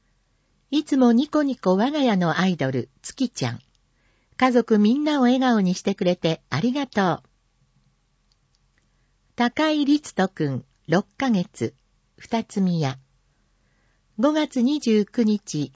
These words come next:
幸福の日に生まれました。たくさんの幸せをありがとう。すくすく育ってね。大好きだぞ。中川美也ちゃん、一歳。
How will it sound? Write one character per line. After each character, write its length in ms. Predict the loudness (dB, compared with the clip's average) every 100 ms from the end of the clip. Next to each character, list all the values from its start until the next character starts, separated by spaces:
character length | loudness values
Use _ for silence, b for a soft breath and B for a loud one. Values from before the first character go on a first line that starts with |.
| _
幸 220 | -2 -2
福 240 | -2 -4 -2
の 120 | -2
日 160 | -2
に 120 | -2 0
生 80 |
ま 120 | 0 0
れ 100 | 0
ま 140 | -2
し 160 | -6 -6
た。 180 | -6 -6 _ _ _ _ _ _ _ -4
た 140 | -4
く 60 | -2
さ 200 | -2 0
ん 60 | 2
の 100 | 0
幸 380 | 2 0 0
せ 220 | 0 0 0
を 120 | -2
あ 100 | -2
り 100 | -2
が 160 | -2 -4
と 180 | -2 -2
う。 100 | -4 _ _ _ _ _
す 160 | -8 0
く 120 | 0
す 100 | 0
く 120 | -4
育 160 | -2 -2
っ 60 | -2
て 240 | -4 -4
ね。 240 | -2 -2 -4 _ _ _ _ _ _ 0
大 240 | 2 2
好 100 | -2
き 120 | -6 -2
だ 160 | -2
ぞ。 300 | 0 -2 -2 -8 _ _ _ _ _ _ _ _ _ _ _ _ _ _ _ _ _ _ _ _ -2
中 360 | -2 0 0
川 320 | 2 2 2 2
美 200 | 2 2
也 120 | 0
ち 200 | -2 -6
ゃ 100 | -6
ん、 80 | -8 _ _ -6
一 100 | -6
歳。 440 | -6 -8 -6 -8